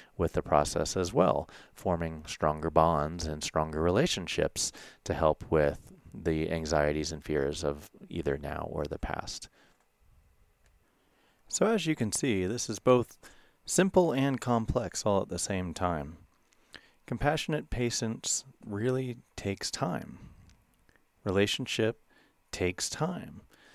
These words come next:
To be confronted with these patterns over and over and over again, to really understand them and understand the sources of them, and then be able to love and accept them rather than fight them or try to disown them,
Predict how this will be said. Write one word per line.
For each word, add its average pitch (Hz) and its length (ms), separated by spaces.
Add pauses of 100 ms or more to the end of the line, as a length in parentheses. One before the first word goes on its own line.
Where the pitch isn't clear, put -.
(200)
To 95 200
be 117 240
confronted 110 680
with 92 200
these 98 220
patterns 95 640
over 110 520
and 92 120
over 104 500
and 87 140
over 107 320
again, 85 400 (460)
to 92 120
really 113 340
understand 101 680
them 85 280 (720)
and 101 460 (300)
understand 113 580
the 90 80
sources 110 560
of 80 140
them, 85 380 (380)
and 98 160
then 113 200
be 110 160
able 101 220
to 98 260
love 98 260
and 95 100
accept - 420
them 85 340
rather 90 320
than 82 180
fight 107 300
them 90 280
or 87 80
try 90 220
to 85 80
disown 98 540
them, 85 320